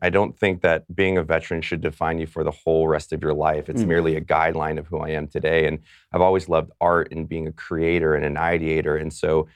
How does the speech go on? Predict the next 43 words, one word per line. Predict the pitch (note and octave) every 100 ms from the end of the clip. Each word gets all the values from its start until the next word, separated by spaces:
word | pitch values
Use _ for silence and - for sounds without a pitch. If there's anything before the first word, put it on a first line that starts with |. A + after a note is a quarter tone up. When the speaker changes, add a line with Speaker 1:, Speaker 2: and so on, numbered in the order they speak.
| _ _
Speaker 1:
given | G#2 F#2+
the | F2+
opportunity | E2 - - F2+ D#2+
post-military, | D#2+ - G2 F#2 - _ - A2 B2 - F#2 F2
I | F2
kinda | - F#2
took | - F#2+
all | F#2
my | F#2 E2+
experiences | E2 - E2+ D#2 D#2 D#2 D#2 D2+
and | D#2+
you | D2+
started | D2 D#2+ D#2
YouTube | D#2+ G#2+ F#2 G2 F2
videos | F2+ E2 E2 E2
to | -
make | E2
people | D#2+ E2+ D#2+
laugh | D#2 D#2 D#2 D#2+
and | D#2
engage | D#2 D#2+ E2 D#2+
my | D#2
community. | D#2 E2+ E2+ D#2+ D#2+ D#2+ - _ _ -
And | F2+ F2
I | -
think | E2+ G2+ -
that's | F2 -
what's | D#2+
most | E2 D#2+
important | D#2+ - F2+ D2
about | D#2 D2+ D2
telling | - D2+
this | D2+
story | - - E2 D#2 D#2
is | D2 - _ _ _ -
whether | F#2 F#2 F#2+
you're | F2 F2+
into | F2 F2 D#2+ F2 D#2+ D#2 -
artistry | F2+ F#2 F2+ - E2+
or | D#2 D2+
drawing | E2 F2+ F#2 F2 D#2 D#2
or | D#2 D#2 D2+ D2+ -
making | E2 E2+ E2 D#2 D2+